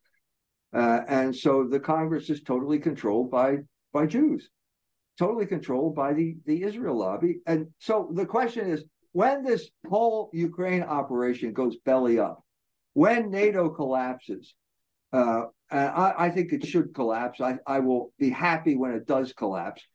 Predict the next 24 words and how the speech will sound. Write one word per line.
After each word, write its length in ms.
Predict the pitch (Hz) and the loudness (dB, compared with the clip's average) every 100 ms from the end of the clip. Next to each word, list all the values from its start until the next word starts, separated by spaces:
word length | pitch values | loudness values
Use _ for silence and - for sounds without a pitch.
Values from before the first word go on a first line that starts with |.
| _ - | _ 2
But 180 | 151 | 4
when 200 | 156 202 | 4 4
it 140 | 220 - | 2 2
collapses, 680 | 160 147 160 175 139 123 - _ _ 160 | 2 2 2 0 2 0 0 _ _ 2
uh, 220 | 147 139 - | 2 2 -2
who's 200 | 202 247 | 4 4
gonna 240 | 247 233 214 | 4 0 0
be 160 | 208 | 0
held 260 | 180 202 196 | 2 0 0
accountable? 520 | 196 202 233 180 - _ _ _ _ _ _ _ _ _ _ _ _ _ | 0 -2 -2 -6 -10 _ _ _ _ _ _ _ _ _ _ _ _ _
Who's 160 | 185 202 | -2 0
gonna 180 | 277 262 | 0 2
be 120 | 233 | 2
held 180 | 233 214 | 2 0
accountable 580 | 196 196 196 143 123 - | -2 -2 -2 -4 -6 -4
for 160 | 170 | -2
the 100 | 156 | -2
mess 440 | 143 147 180 156 - | -4 -2 -2 -4 -6
that 160 | 131 127 | -10 -6
this 140 | 131 | -10
country 460 | - 143 131 131 113 | -6 -6 -2 -2 0
is 160 | 120 - | -2 0
in 240 | 127 117 | 0 0
now? 220 | 87 - | -4 -10